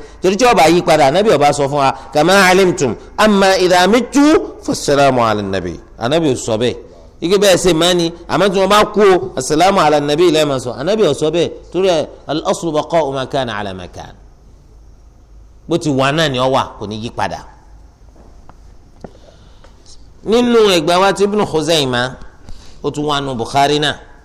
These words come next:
àti Muslim, wípé, "Fa kayfa nusalli alayka idha nahnu sallayna alayka fi salatina?" Báwo la máa ṣe sàlátù fún ọ nígbà tá a bá fẹ́ ṣe sàlátù fún ọ nínú àwọn àrùn wa? Ìdínú tá a fi sọ yìí pé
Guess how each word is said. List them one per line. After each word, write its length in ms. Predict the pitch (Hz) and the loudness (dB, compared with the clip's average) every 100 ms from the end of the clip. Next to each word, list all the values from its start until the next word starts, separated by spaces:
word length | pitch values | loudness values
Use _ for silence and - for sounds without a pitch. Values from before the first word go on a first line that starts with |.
| - | -20
àti 140 | 90 | -12
Muslim, 420 | 123 147 151 127 - - - - - - | -10 -8 -6 -8 -10 -20 -20 -20 -20 -4
wípé, 560 | 170 208 208 202 202 202 - | -2 0 0 2 0 -4 -4
"Fa 120 | 151 | -4
kayfa 420 | 151 196 190 180 | 0 -2 0 -2
nusalli 500 | 165 156 170 156 147 | -4 -4 -4 -4 -2
alayka 480 | 143 139 151 139 151 - | 0 0 -2 -6 -8 -8
idha 340 | 143 135 131 | -4 0 0
nahnu 300 | 139 - 143 | -2 -8 -12
sallayna 680 | - 143 135 139 131 127 120 | -8 -8 -6 -6 -6 -6 -6
alayka 320 | 127 123 127 | -6 -8 -12
fi 160 | - 117 | -12 -12
salatina?" 560 | 120 104 87 - 92 - - - - - | -8 -8 -8 -10 -20 -20 -20 -20 -16 -2
Báwo 180 | 180 170 | 0 2
la 140 | 160 | 0
máa 120 | 143 | 0
ṣe 140 | 123 120 | -8 -10
sàlátù 400 | 120 127 147 135 | -6 -4 -4 -6
fún 120 | 117 | -10
ọ 40 | 131 | -8
nígbà 180 | 147 | -8
tá 60 | 113 | -6
a 40 | |
bá 120 | 117 123 | -4 -6
fẹ́ 120 | 131 | -6
ṣe 140 | 135 | -10
sàlátù 400 | 127 101 110 120 110 | -10 -6 -6 -6 -10
fún 140 | 107 | -12
ọ 40 | 104 | -10
nínú 200 | 127 127 | -10 -8
àwọn 260 | 95 95 90 | -8 -10 -12
àrùn 220 | 87 90 90 | -14 -14 -8
wa? 260 | 90 92 73 - - - - - - - - - - - - | -4 -4 -6 -14 -20 -20 -20 -20 -20 -20 -20 -20 -20 -18 -14
Ìdínú 420 | 92 104 131 113 85 - - - - - | -10 -8 -6 -8 -12 -20 -20 -20 -20 -14
tá 80 | - | -6
a 60 | 110 | -6
fi 100 | 107 | -6
sọ 140 | - | -10
yìí 100 | 113 | -8
pé 280 | 113 117 117 | -8 -8 -8